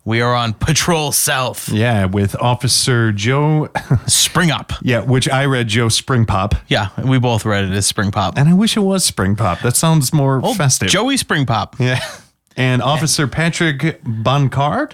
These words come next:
Speaker 1: Uh, I thought it was Bucard.
Speaker 2: Oh, Bu-, <laughs> that is a U. This, those are my own shitty notes. Sorry. <laughs> It's,
Speaker 1: Um,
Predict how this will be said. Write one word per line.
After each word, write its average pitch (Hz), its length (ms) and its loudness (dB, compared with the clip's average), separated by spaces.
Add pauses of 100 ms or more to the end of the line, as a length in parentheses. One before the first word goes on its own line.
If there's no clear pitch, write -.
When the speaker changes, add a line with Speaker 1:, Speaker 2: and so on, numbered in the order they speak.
(160)
Speaker 1:
Uh, 135 60 -2 (240)
I 110 120 -2
thought 160 200 -2
it - 20 0
was 123 140 0
Bucard. 107 560 -2 (100)
Speaker 2:
Oh, 123 140 0
Bu-, 131 260 0 (160)
<laughs> 110 180 0
that 110 140 2
is 104 140 0
a 98 40 0
U. 95 360 2
This, 117 140 2
those 120 300 2
are 123 60 2
my 110 140 2
own 110 120 2
shitty 113 320 0
notes. 104 280 2
Sorry. 110 400 0
<laughs> - 20 -12 (760)
It's, 127 340 2
Speaker 1:
Um, 135 60 2